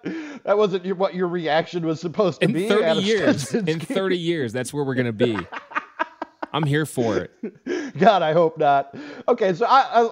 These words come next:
Speaker 1: okay, I'm in the minority on the, on the designated hitter thing. It's, it's probably not a debate that's gonna end anytime soon.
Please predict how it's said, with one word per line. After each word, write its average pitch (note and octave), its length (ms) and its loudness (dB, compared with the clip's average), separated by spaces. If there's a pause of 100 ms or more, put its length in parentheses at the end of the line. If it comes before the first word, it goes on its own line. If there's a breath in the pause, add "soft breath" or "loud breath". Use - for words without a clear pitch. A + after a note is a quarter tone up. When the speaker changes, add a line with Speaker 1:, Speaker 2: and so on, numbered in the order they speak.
Speaker 1:
okay, F3 240 -2
I'm E3+ 180 -2
in A#3 100 -8
the A3 60 -4
minority D3+ 760 -2
on C#3 280 0
the, C#3+ 220 -6
on D3 140 0
the D3+ 60 -6
designated C3+ 540 -4
hitter B2+ 240 -6
thing. B2 240 -6
It's, C#3+ 300 -6
it's D3 160 -10
probably F#3 340 0
not D#3 200 4
a C#3+ 40 -4
debate C3+ 360 -4
that's C3 120 -10
gonna B2+ 200 -4
end B2+ 200 -4
anytime A#2+ 460 -2
soon. C3 260 -6